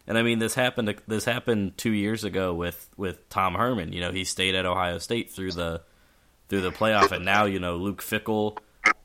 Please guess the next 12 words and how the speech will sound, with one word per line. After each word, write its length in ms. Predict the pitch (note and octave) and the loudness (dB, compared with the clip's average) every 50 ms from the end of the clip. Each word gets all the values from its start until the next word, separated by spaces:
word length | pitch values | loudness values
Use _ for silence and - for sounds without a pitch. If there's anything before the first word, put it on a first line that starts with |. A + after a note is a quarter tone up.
| - - - | -20 -10 -6
is 180 | F#2+ F#2+ E2+ | -4 -4 -2
gonna 220 | D#2+ G2 F#2+ G2 F#2 | -2 -2 -2 -2 -4
coach 380 | - - G#2 G2 G2 - - | -2 0 0 0 0 -2 -6
through 240 | - - G2+ G2+ G2 | -8 -4 -4 -2 -2
the 100 | F#2 F#2 | -2 -4
playoff 420 | - G2+ G2 G2 F#2+ F#2+ F#2+ F#2 - | -2 -2 0 0 2 2 2 0 -2
before 280 | F2+ E2 - F2+ F#2 | -4 -10 -6 -6 -4
he 100 | F#2+ G2 F#2+ | -4 -4 -4
leaves 220 | F#2 F#2+ F#2 - | -4 -4 -6 -6
for 140 | - - - | -8 -10 -8
Cincinnati, 760 | - - - E2+ - E2+ F2 F#2+ F#2+ G2+ G2+ G2 G2+ G2+ - _ _ _ _ _ _ _ _ _ _ _ _ | -8 -8 -10 -10 -12 -8 -6 -4 -2 -2 -2 -2 -4 -4 -8 _ _ _ _ _ _ _ _ _ _ _ _
um, 520 | - E2 E2 E2 D#2+ - F2 F2 E2 D2+ | -10 -8 -6 -6 -6 -6 -8 -10 -12 -14